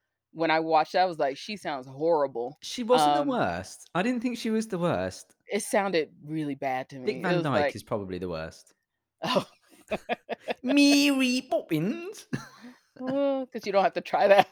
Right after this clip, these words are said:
Speaker 1: hard. <laughs>
Speaker 2: Yeah.
Speaker 1: But then you could see, but I found that English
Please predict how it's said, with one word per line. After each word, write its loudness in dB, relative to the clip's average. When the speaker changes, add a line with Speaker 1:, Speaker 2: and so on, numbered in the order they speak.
Speaker 1:
hard. 8
<laughs> 2
Speaker 2:
Yeah. 0
Speaker 1:
But 4
then 8
you -4
could -12
see, -10
but 2
I 4
found -2
that 0
English -8